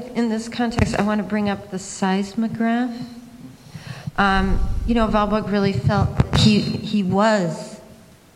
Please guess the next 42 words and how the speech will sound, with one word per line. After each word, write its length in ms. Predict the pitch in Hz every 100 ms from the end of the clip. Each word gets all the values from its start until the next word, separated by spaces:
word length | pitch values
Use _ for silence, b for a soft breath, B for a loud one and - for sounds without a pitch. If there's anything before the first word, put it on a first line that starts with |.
| -
a 80 | 180
seismograph. 1000 | - 190 185 175 180 170 160 151 - - -
And 220 | 180 185
if 140 | 196 196
you 60 |
think 200 | 190 233
about 180 | 214 196
it, 100 | 208
I've, 240 | 190 196 -
I've 160 | 185 202
had 240 | 214 208
this, 300 | 190 185 - - -
a, 180 | 175 175
a 60 |
much 360 | 185 196 214 -
humbler, 760 | - - 254 240 208 160 151 - B B B B B
uh, 80 | 180
metaphor 680 | 185 202 214 214 - 165 156
about 320 | 170 170 170 175
my 160 | 180
own 300 | - 185 185
nerves, 580 | 190 214 185 151 - - -
which 200 | 185 190
is 180 | 170 175
a 40 |
tuning 640 | 175 - - 240 202 165
fork. 300 | - 151 - - - - - - -
You 60 | 165
see 260 | - 208
how 280 | 175 175 156
humble 460 | - 214 208 185 175
that 240 | 175 165
one 140 | 170
is 180 | 160 160
compared 500 | - 175 - - 180
to 160 | - -
the 100 | 175
seismograph. 680 | - 214 233 226 208 160 151 -
But 160 | 190 B B -
the 80 | 202
seismograph 500 | 233 233 226 196 170
is, 180 | 175